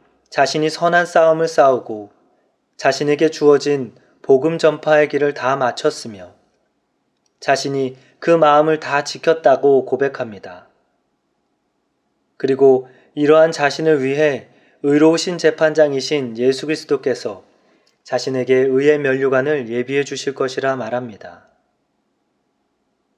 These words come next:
또한 그리스도의 다시 오심을 사모하는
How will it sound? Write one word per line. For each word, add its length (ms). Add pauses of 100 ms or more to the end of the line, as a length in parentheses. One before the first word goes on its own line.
(400)
또한 460 (560)
그리스도의 520
다시 300
오심을 400
사모하는 760